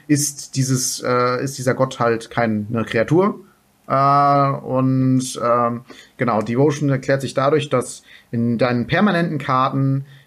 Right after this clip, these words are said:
äh, jedes Mana-Symbol, zum Beispiel Devotion zu grün, jedes Mana-Symbol, ähm, Wald, ähm, halt einen Devotion beträgt. Das heißt zum Beispiel dieser auf Throne of Eldraine, dieser,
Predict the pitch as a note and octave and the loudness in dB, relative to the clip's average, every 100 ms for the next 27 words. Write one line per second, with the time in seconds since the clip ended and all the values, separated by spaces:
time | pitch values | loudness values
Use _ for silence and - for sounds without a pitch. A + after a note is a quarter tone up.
0 | _ _ - A#2 C#3 F3+ F3+ - D3 E3+ | _ _ -8 -2 0 2 2 2 0 2
1 | E3 C#3+ C#3 D3 D3 C#3+ C#3 - _ _ | 2 2 2 4 4 2 0 -12 _ _
2 | - B2 A#2+ - A#2 A#2 A2+ A2 A2+ B2 | -4 0 0 0 -2 0 -2 -2 -2 -2
3 | C3 A#2 - D#3+ D3 C3 C3 C3+ C3 B2 | -4 -8 0 2 2 0 0 0 0 0
4 | A#2 A#2+ A#2+ A#2+ - B2 A#2+ A#2 A2+ C3+ | -2 0 0 -2 -6 -2 0 0 -2 0
5 | C#3 C#3+ C#3+ - - - B2+ B2 B2 B2 | 2 0 -4 -14 -20 -6 -2 0 0 -2
6 | A#2+ A#2+ A#2+ - B2 A#2+ - B2+ B2+ A2+ | -4 -6 -8 -4 -2 -2 -2 2 2 2
7 | A2+ A2 A2 G#2+ G#2 - A2 G#2+ A2 B2+ | 0 0 0 -4 -6 -6 -6 -6 -2 -2
8 | C3 C3 A#2+ B2+ B2 G#2+ A#2+ A2+ A#2 A2 | 0 0 0 -2 -6 -2 0 0 0 -4
9 | - F3 F#3 D#3+ C#3 C#3 C#3 C#3 B2 B2+ | -2 0 0 0 0 2 2 2 0 0
10 | A2+ A2 | 0 0